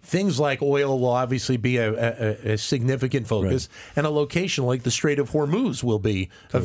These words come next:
Speaker 1: very important area as to, as well.
Speaker 2: Right, totally. So when I think, when you think about what the economic impact of all this been, you know, that would be the first one.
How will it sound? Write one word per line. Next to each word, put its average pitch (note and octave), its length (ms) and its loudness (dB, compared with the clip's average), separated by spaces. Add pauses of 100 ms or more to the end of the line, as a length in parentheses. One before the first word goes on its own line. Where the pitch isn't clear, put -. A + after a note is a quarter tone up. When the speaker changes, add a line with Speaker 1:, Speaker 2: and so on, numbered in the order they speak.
Speaker 1:
very C3+ 180 2
important A#2 460 -2
area A#2+ 380 2
as G#2 140 -2
to, B2 180 -4
as A2+ 160 0
well. E3+ 280 -4 (280)
Speaker 2:
Right, A2 200 2
totally. A#2 280 2
So C#3 140 0
when C#3 120 2
I D3 80 2
think, E3+ 280 -2
when C3 280 0
you C3 140 0
think E3+ 200 0
about B2+ 240 2
what B2 160 0
the C3 140 2
economic A#2 480 0
impact A#2 440 -2
of F2+ 120 -2
all F2 180 0
this E2+ 200 -2
been, F2+ 280 -2
you G2 80 -2
know, G2+ 120 -2
that A#2+ 180 2
would A#2 120 0
be G#2+ 100 -2
the F#2 100 -2
first F#2 340 -2
one. E2 300 -6